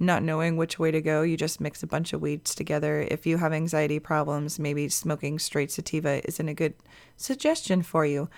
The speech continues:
but maybe taking a little bit of sativa and adding it into your normal indica routine could give you just the right bit of pop.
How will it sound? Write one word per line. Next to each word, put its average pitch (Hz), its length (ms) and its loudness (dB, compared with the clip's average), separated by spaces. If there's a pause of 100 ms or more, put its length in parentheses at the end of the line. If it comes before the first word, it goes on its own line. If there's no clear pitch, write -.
(240)
but 180 120 2
maybe 185 300 4
taking 175 420 0
a 165 120 -2
little 214 260 2
bit 208 140 -2
of - 80 0
sativa 156 640 0
and 165 160 0
adding 170 360 2
it 160 180 -2
into 165 360 -2
your 156 200 2
normal 160 480 0
indica 196 360 2
routine 147 640 -2 (340)
could 220 360 2
give 196 180 0
you 175 220 0
just - 340 -4
the 160 100 0
right 143 220 2
bit 135 140 -2
of 131 80 -8
pop. - 400 -2